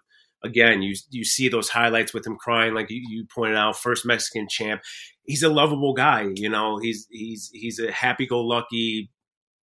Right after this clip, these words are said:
fighter. You know, he's not your typical brute,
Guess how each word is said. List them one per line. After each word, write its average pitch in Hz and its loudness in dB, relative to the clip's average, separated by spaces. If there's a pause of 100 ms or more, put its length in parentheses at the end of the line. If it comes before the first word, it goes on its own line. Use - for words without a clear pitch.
(220)
fighter. 120 2
You 101 -2
know, 107 0
he's 107 -4
not 117 2
your 110 -4
typical 110 -4
brute, 120 -2